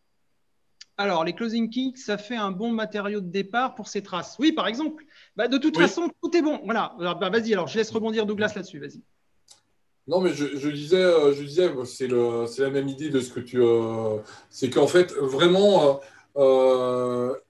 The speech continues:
Speaker 2: c'est vrai que dans les studios, on ne peut pas avoir quelqu'un dédié à cette tâche. On est souvent déjà en manque de, de main-d'œuvre et de temps et de moyens. Euh, ce qu'il faut, c'est essayer de penser à la fois, euh, à l'utilité, en fait, de, de la sauvegarde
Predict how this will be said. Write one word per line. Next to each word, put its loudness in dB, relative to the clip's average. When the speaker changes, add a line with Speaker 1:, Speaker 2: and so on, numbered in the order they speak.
Speaker 2:
c'est -6
vrai 2
que 2
dans 6
les 6
studios, -2
on 4
ne 2
peut 0
pas 4
avoir 4
quelqu'un -2
dédié 2
à 6
cette -12
tâche. -12
On -2
est 2
souvent -2
déjà 2
en 4
manque -2
de, 2
de -4
main-d'œuvre 0
et 2
de 0
temps -2
et -10
de -2
moyens. -4
Euh, 0
ce -20
qu'il -18
faut, -8
c'est -4
essayer -4
de -10
penser -2
à -2
la -2
fois, -2
euh, -2
à -4
l'utilité, -6
en -6
fait, -8
de, 0
de -4
la -4
sauvegarde -8